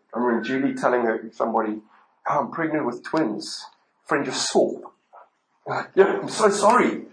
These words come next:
<laughs> Terrible thing that's happened to you. But, uh, when I think about my black South African friends, they all,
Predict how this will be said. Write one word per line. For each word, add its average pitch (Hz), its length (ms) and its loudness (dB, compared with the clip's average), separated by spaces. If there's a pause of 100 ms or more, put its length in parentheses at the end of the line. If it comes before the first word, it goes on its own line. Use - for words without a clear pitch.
(160)
<laughs> - 300 6 (1200)
Terrible 320 340 8
thing 294 140 6
that's 247 200 6
happened 302 320 4
to 180 100 6
you. 127 240 4
But, - 960 2
uh, 139 120 6
when 139 120 6
I 135 140 6
think 151 160 -2
about 151 220 4
my 123 140 6
black 127 220 4
South 127 240 4
African 110 340 -4
friends, 107 260 -2
they 120 100 2
all, - 280 2